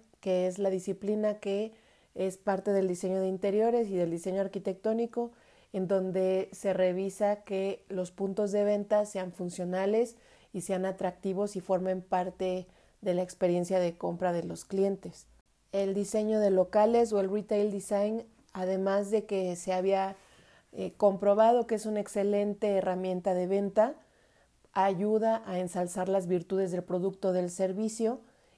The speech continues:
y obviamente te ayuda a comunicar la identidad de tu marca,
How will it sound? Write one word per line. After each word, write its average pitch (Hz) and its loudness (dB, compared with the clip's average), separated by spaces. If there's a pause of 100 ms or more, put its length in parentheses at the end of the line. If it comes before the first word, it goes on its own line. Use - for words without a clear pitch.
y 190 2
obviamente 190 0
te 208 -2
ayuda 180 -2
a 170 -4 (240)
comunicar 190 2 (220)
la 180 -4
identidad 185 2
de 185 2
tu 202 -4
marca, 214 0